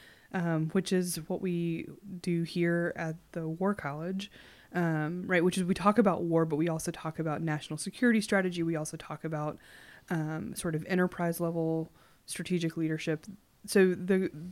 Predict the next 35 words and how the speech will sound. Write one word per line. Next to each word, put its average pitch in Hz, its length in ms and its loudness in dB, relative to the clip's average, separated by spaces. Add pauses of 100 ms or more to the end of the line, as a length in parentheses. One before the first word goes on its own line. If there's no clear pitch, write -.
(140)
the 190 120 0
meaning 214 640 10 (520)
of 175 240 0
words 185 500 6
and 170 220 4
what 180 120 4
it 175 100 4
is 160 260 2
that 151 180 0
is 165 180 2
our 160 220 -2
business, 165 800 -2 (480)
um, 165 560 -6 (400)
matters. 185 640 2 (120)
So 190 180 2
I, 226 340 6 (140)
I 185 120 8
always 226 380 6 (240)
teach, 180 320 -2
the, 175 160 0
the 175 100 -2
first 196 240 4
class 175 240 0
we 165 120 0
teach 165 240 -6
in 160 80 0
our 156 100 0
department 160 420 -4
is 151 160 -4
the 151 100 -6
theory 160 320 -2
of 156 140 -2
war 147 240 -2
and 147 160 -4
strategy. 170 640 2